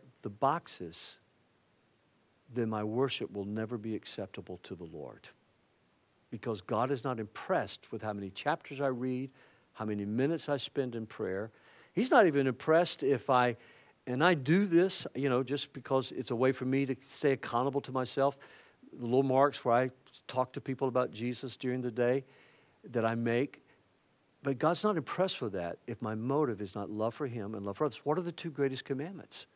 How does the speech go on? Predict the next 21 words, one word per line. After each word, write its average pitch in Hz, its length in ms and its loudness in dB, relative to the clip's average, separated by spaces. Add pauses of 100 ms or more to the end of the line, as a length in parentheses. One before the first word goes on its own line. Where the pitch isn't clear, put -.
(520)
Love 113 380 0
the 127 100 0
Lord 123 280 -2
your 117 80 -8
God 123 240 0
with 120 100 -4
all 117 140 0
your 110 120 -4
heart, 123 320 -2
soul, 131 460 -2
mind, 120 500 -2
and 123 140 -8
strength, 127 500 -6
and 104 220 -8
love 107 400 -2 (220)
others 156 600 -4
the 151 60 -12
way 127 120 -6
you 127 120 -6
love 117 220 -6
yourself. - 500 -12